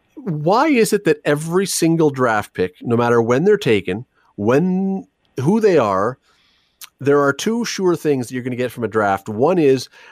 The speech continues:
that the guy you take, no matter how far down,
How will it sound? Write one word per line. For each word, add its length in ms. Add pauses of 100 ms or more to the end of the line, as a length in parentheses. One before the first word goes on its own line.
that 200
the 60
guy 280
you 200
take, 320
no 60
matter 240
how 220
far 320
down, 480